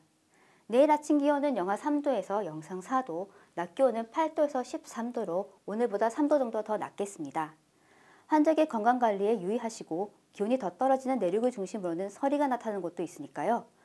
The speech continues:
농작물이 냉해를 입지 않도록 보온에 신경 쓰시기 바랍니다. 추위로 내린 비와 눈이 얼면서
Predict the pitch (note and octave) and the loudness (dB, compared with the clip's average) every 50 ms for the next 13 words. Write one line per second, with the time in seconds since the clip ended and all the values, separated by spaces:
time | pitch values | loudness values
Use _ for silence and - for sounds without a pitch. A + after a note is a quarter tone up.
0 | _ _ _ _ _ _ - G3 G3+ G#3+ A#3 C4+ C#4 C4+ C#4 D4 C#4 G#3 E3+ F3 | _ _ _ _ _ _ -8 -6 -4 0 2 2 4 4 4 4 4 2 2 0
1 | G#3 A3+ B3+ A#3+ B3+ - - F#3 F3+ F3 - F3+ G3 A#3 A#3 - _ - F3 E3+ | 2 2 2 0 0 -4 -4 -4 -4 -4 -4 -2 -2 -2 -2 -4 _ -8 -6 -6
2 | F3+ F#3 G3+ G3+ - C4+ C4 C#4 C#4 - D3 - - E3 E3+ E3 D3 D3 C#3+ C#3+ | -4 -4 -4 -2 -2 0 0 0 -2 -2 -10 -10 -8 -8 -6 -6 -6 -6 -6 -8
3 | C3+ - D3 C#3+ C#3+ _ _ _ _ _ _ _ _ _ _ _ _ _ _ _ | -8 -8 -8 -8 -8 _ _ _ _ _ _ _ _ _ _ _ _ _ _ _
4 | _ _ - - - E4 D#4+ D#4+ D4 B3 A3+ A#3 B3+ C4 - _ _ - F#3+ G3+ | _ _ -8 0 2 4 4 4 4 4 2 2 2 0 -4 _ _ -2 0 2
5 | G#3+ C4 C4+ C4 C4 A#3 A3 A3+ G#3+ G3 F#3 G#3+ B3 - E3 E3 E3 E3+ F3+ G#3+ | 4 4 2 2 4 4 4 4 4 2 -2 -2 -2 -2 -2 -2 -2 -2 -2 -2
6 | A#3 A#3 - F#3 D#3+ F3 G#3 - | -4 -4 -2 -2 0 0 0 -2